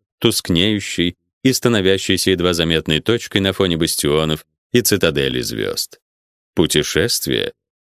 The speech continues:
заставляет шире смотреть на вещи. Есть миры, где никогда не было жизни. Есть миры, испепеленные и разрушенные космическими катастрофами.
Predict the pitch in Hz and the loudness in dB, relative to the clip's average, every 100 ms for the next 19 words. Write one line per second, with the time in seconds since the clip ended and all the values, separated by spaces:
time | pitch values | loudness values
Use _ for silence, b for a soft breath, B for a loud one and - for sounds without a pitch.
0 | - 82 80 - 76 67 85 95 - 78 | -2 0 2 2 0 2 0 0 -2 0
1 | 82 101 - 110 110 92 82 78 73 65 | 0 0 0 -2 0 0 0 -2 -2 -2
2 | 50 - - - - _ _ _ _ _ | -4 -8 -10 -12 -16 _ _ _ _ _
3 | _ _ 76 64 135 - 98 92 78 92 | _ _ -2 2 0 0 2 2 2 0
4 | 143 92 98 104 202 202 104 131 113 110 | -2 -2 0 2 2 0 2 0 0 0
5 | 87 85 78 71 58 - 50 - _ _ | 0 0 -2 -4 -6 -10 -14 -16 _ _
6 | _ _ - 67 78 - 82 76 92 90 | _ _ -2 0 0 2 0 2 0 0
7 | - 90 73 87 101 98 90 - 95 82 | 0 0 2 2 2 0 -2 0 0 2
8 | 82 71 90 - 90 87 87 87 92 95 | 0 0 -2 0 2 2 0 0 -2 0
9 | 95 - 98 95 104 104 - 135 113 - | -2 0 0 0 0 0 0 0 -2 -4
10 | - - | -8 -10